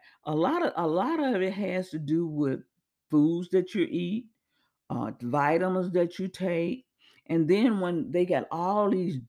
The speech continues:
different drugs on the market that supposed to enhance men's sex life, all those things, they need to go to a doc-, all those things men can't take. Men are having heart attacks for taking all these different things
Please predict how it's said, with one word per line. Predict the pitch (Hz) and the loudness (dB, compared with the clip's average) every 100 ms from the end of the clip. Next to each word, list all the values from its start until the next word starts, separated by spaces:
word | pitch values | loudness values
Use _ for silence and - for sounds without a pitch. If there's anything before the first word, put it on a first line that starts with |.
| _ 135 | _ 2
different | 175 175 147 123 | 2 2 0 0
drugs | 117 151 170 180 170 160 - | 0 0 2 2 2 0 0
on | 151 143 | 0 4
the | |
market | 131 127 143 147 147 135 - _ - | 4 4 2 0 -4 -10 -10 _ -6
that | 139 | -6
supposed | 143 135 185 175 156 | -4 -4 -2 -2 -2
to | 139 | -4
enhance | 131 143 190 185 175 - - _ _ _ _ | -4 -4 -6 -6 -6 -8 -14 _ _ _ _
men's | 135 151 160 165 160 | 0 2 4 0 -2
sex | - 170 165 - | 0 0 0 -4
life, | 170 156 165 _ _ _ | -6 -4 -6 _ _ _
all | - 311 370 | -4 0 0
those | 370 349 330 | 0 0 -2
things, | - 262 226 190 147 127 135 _ | -2 -2 0 -2 -4 -6 -8 _
they | 131 131 302 | -8 2 4
need | 359 240 | 4 2
to | |
go | 170 180 | 2 0
to | 175 | 0
a | |
doc-, | 156 190 - | -2 -2 -2
all | 262 320 | -2 -2
those | 302 262 - | -2 -2 -2
things | - 190 170 | -4 -2 -2
men | 196 208 208 - | -2 -2 -2 -2
can't | 247 160 | -4 -4
take. | - 240 240 | -4 0 2
Men | 226 311 262 | 4 6 4
are | 202 | 2
having | 233 - 127 - | -2 -2 -4 -6
heart | 233 202 - | -6 -4 -6
attacks | - 131 127 _ - _ | -6 -2 -4 _ -20 _
for | 139 | -8
taking | 139 208 220 - | -6 -6 -4 -2
all | - 170 190 | -2 0 0
these | 180 147 | 0 0
different | 156 190 151 139 | 0 0 -2 -4
things | 165 170 156 143 139 | -2 0 2 2 0